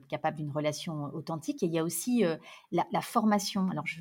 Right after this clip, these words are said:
veux, je veux bien vous entendre tous les deux, euh, peut-être Ludovic, sur l'importance de la formation des, des conseillers,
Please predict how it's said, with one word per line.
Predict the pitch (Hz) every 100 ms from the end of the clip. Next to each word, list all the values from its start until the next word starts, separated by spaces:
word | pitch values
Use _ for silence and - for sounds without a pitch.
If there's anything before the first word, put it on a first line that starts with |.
| 160
veux, | 160 160 160
je | 170
veux | 170
bien | 170 240
vous | 226 202
entendre | 185 208 185
tous | 156 208
les | 190
deux, | 180 202
euh, | 185 143 139 135
peut-être | 139 - 175 - 160
Ludovic, | 160 165 170 233
sur | - 185 185 - - - _
l'importance | 185 214 220 190 - 214 208
de | 170
la | 151
formation | 151 165 160 151 - 180
des, | 151 147
des | 147 147
conseillers, | 151 - 156 147